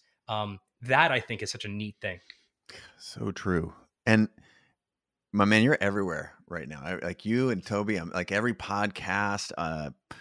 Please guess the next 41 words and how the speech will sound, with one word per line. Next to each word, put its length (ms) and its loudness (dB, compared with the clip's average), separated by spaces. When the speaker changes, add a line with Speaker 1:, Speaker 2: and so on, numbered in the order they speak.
Speaker 2:
you're, 320 0
you're, 500 -2
you've 180 -8
been 140 2
on 420 -2
Mad 460 2
Money 320 4
with 260 -4
Kramer. 560 0
<laughs> 140 -2
Like, 240 -2
every 260 2
time 260 2
I'm, 200 -2
like, 440 -8
I 60 0
don't 100 -4
know, 300 0
I 120 0
walk 300 0
past 400 -6
a 60 -6
television 600 -2
somewhere 720 -2
Speaker 1:
<laughs> 40 -10
Speaker 2:
or 160 -4
whatever, 440 -2
I'm 160 -4
like, 240 -2
"Hey, 500 2
my 80 -4
man." 480 -2
I 80 -10
occasionally 500 -2
throw 160 2
you 180 2
a 40 -2
text, 520 -4
hoping 320 0
that 200 0
it's 240 -6